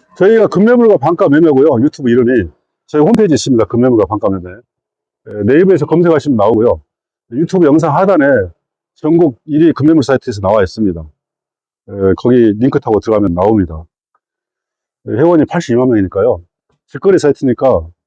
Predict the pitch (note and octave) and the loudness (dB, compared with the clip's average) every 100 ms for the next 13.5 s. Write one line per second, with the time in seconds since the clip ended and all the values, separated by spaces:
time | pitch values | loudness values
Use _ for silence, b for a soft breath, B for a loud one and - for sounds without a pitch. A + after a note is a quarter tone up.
0 | _ F#2+ F#2+ F#2 F#2 F2+ - _ _ B2 | _ -16 -6 -4 -4 -6 -10 _ _ -2
1 | B2+ D#3 E3+ C#3+ G#2 G#2 B2 G2 - - | 0 2 2 2 2 2 0 -2 -6 -8
2 | G2+ F#2 F#2+ E2+ E2 _ D3 F#3+ A2+ B2 | -6 -4 -4 -8 -18 _ 0 2 2 2
3 | G#2 F2 - _ _ _ _ F#2+ F2+ G#2+ | 0 -2 -10 _ _ _ _ -20 -16 -10
4 | F#2+ G2+ B2 _ _ _ _ _ _ F#2+ | -2 -2 -2 _ _ _ _ _ _ -20
5 | F2 E2+ F2 - _ _ _ G#2+ A2 G2+ | -14 -10 -12 -14 _ _ _ -4 0 0
6 | F2 G#2+ G2 F#2 - G2+ F2+ - _ _ | 0 0 0 -2 -4 -4 -4 -6 _ _
7 | E2+ E2 D#2+ E2+ _ - E2+ F#2+ E2 E2+ | -20 -20 -20 _ _ -16 -14 -8 -6 -6
8 | - _ _ _ _ _ _ _ _ _ | -8 _ _ _ _ _ _ _ _ _
9 | _ _ A#2 G#2 B2+ C#3 G#2+ B2 - D3 | _ _ -4 0 2 4 4 2 -2 -2
10 | B2 A#2 G2 _ _ _ A#2 C3+ B2+ - | 0 -2 -6 _ _ _ -14 -4 -4 -4
11 | A2+ F2+ - _ _ _ _ A2 G#2 G2 | -4 -4 -8 _ _ _ _ -10 -2 -2
12 | F#2+ A#2 B2+ B2+ A2 G#2+ G2+ - A2 G2 | 0 0 2 2 0 0 0 -4 -8 -6
13 | B2 B2 G2 A2+ | -4 -2 -2 -4